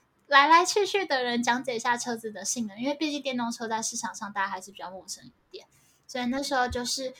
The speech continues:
破除大家对电动车的迷思，然后跟大家推广特斯拉那个车子整个产品上面的亮点有哪些，然后如果有人是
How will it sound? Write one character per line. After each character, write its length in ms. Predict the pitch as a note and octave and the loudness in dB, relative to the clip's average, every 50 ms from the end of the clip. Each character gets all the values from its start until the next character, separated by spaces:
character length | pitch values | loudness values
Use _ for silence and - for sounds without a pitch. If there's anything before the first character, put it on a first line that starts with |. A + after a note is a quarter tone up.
| - - - _ _ | -20 -20 -20 _ _
破 240 | - - G4+ F4+ D#4 | 0 2 4 4 4
除 220 | D#4 - C4 B3 A#3+ | 4 2 -2 0 2
大 180 | C4+ C#4 C4+ B3+ | 4 4 4 6
家 200 | C4 B3+ C4 C#4 | 8 6 6 8
对 180 | C#4 C#4 C4+ | 6 4 4
电 220 | B3 C#4 C#4 A#3 A#3+ | 6 6 4 4 4
动 180 | B3+ B3 B3 | 2 0 0
车 160 | B3+ B3+ A#3+ | 0 -2 0
的 200 | A3 A3 A3 A3 | 0 0 0 -2
迷 240 | G#3 G3 E3+ F3+ G#3 | -4 -6 -8 -10 -8
思， 200 | G#3 - - G#3 G#3 | -8 -8 -8 -8 -8
然 100 | G3+ G3 G3 | -8 -8 -6
后 180 | - A#3 A3+ A3+ | -4 -4 -4 -4
跟 160 | A#3 A#3 B3 | -4 -6 2
大 100 | D4 D#4+ | 4 8
家 180 | D#4+ E4 D#4+ - | 8 8 8 6
推 200 | D4 C#4+ C4+ C4+ | 2 0 0 0
广 300 | B3+ A3 - - A3+ - | 0 -4 -4 -4 -10 -6
特 160 | - C#4+ C#4 | -2 0 0
斯 160 | C4 - - | 0 0 0
拉 180 | A#3 A3+ A3 A3+ | 4 4 4 4
那 120 | A3+ A#3 A3+ | 2 -2 -6
个 220 | - G#3 G3 F#3+ | -8 -8 -8 -6
车 240 | - - C4+ C4 B3+ | -4 -2 0 0 0
子 260 | B3 - A#3+ A3+ G#3 | -2 -4 -8 -10 -8
整 240 | - - A3 A3+ A3 | -6 -4 -4 -4 -2
个 140 | A3+ A#3+ B3 | -4 -4 -2
产 260 | A#3+ C#4 C#4+ D4 E4 | 0 0 0 0 0
品 160 | E4+ D4+ A#3+ | 0 -2 0
上 180 | - D4+ C#4 C4+ | 0 0 2 2
面 120 | C#4 C4+ | 0 0
的 100 | B3+ A#3 | 0 -2
亮 240 | A3+ B3+ C4 A#3+ A#3 | 0 0 0 0 -2
点 160 | A3 G#3 G3 | -2 -6 -10
有 120 | G3 G3 G3+ | -10 -10 -10
哪 200 | G#3 G#3 - - | -10 -10 -10 -8
些， 280 | G3+ - - G#3 F#3 F#3 | -6 -4 -4 -4 -6 -8
然 80 | G3+ G#3 | -6 -2
后 120 | A#3+ C#4 | -2 0
如 120 | C#4+ D#4 D#4+ | 0 0 2
果 140 | E4+ E4+ E4 | 4 4 4
有 200 | D4 C4 A3+ G3+ | 4 2 0 0
人 260 | G#3 G#3 G3+ G3+ G#3+ | -2 -4 -4 -6 -6
是 240 | - - C4+ C4 C4 | -6 -6 -6 -6 -8